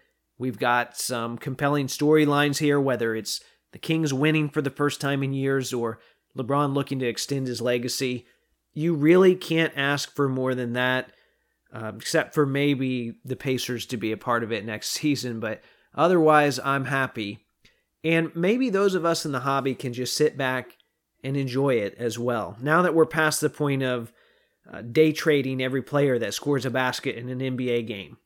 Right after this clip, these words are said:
Now, I should clarify, I do enjoy watching cards move during the playoffs and watching some of that activity, but for a while there, people were trying to do that, uh, from all the way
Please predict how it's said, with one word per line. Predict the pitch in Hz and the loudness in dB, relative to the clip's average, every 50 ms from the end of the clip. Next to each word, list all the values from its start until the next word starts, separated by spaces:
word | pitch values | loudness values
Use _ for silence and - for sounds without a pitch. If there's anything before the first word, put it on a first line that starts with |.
| _ _ _ _ _ _ | _ _ _ _ _ _
Now, | - 127 160 156 147 | -6 0 2 4 4
I | 151 156 | 4 2
should | 151 - - 147 139 - | 2 2 0 0 0 0
clarify, | - 139 127 117 117 - - 123 123 120 120 | -2 -2 -2 -2 -2 -2 -2 -2 0 0 0
I | 131 | -2
do | 131 113 143 147 165 175 | -4 0 2 4 6 6
enjoy | 165 151 135 147 147 143 139 | 6 4 4 4 6 6 6
watching | 131 131 131 127 - - 131 131 | 4 4 2 2 -2 -6 -6 -6
cards | - - 135 135 135 127 113 113 | -4 0 0 0 0 0 -2 -6
move | 127 131 139 143 143 127 | -4 0 2 2 2 2
during | 120 135 131 131 131 | 0 0 0 0 -2
the | 127 120 | -4 -6
playoffs | - 135 131 131 127 127 127 123 - - - - _ _ _ _ _ _ _ _ - | -4 -2 0 2 2 2 2 0 -2 -6 -12 -14 _ _ _ _ _ _ _ _ -14
and | 120 120 110 | -12 -8 -4
watching | 120 117 123 - - 135 123 | -2 -2 -2 -2 -4 -4 -4
some | - - 131 131 | -2 -2 -2 0
of | 127 | 0
that | 127 123 127 127 | 0 0 0 0
activity, | 127 123 - - - 131 120 123 120 123 123 | 0 -2 -4 -4 -4 -4 -4 -2 -2 -2 -4
but | 120 113 123 120 107 - _ _ _ _ _ _ _ _ | -2 -2 -4 -4 -4 -6 _ _ _ _ _ _ _ _
for | - 190 180 | 0 4 4
a | 147 | 4
while | 127 131 139 151 160 147 | 6 6 6 6 6 6
there, | 131 131 123 120 | 4 4 2 0
people | - - 143 123 131 | 0 -2 -6 -4 -2
were | 135 139 131 117 | -2 -2 -2 -2
trying | - - 139 135 135 127 | -4 -4 -2 -2 -2 -2
to | 127 123 | -4 -4
do | 101 131 131 139 143 | -2 0 2 2 2
that, | 123 127 127 127 127 123 - - - _ _ _ _ _ _ _ _ - | 2 2 0 0 0 -2 -4 -8 -20 _ _ _ _ _ _ _ _ -16
uh, | - - - 110 | -12 -10 -10 -10
from | 107 - - 127 123 117 117 117 - _ | -10 -8 -8 -6 -6 -6 -8 -10 -12 _
all | - 143 156 180 | 0 4 4 6
the | 190 | 8
way | 170 165 156 156 147 127 | 8 8 8 8 6 2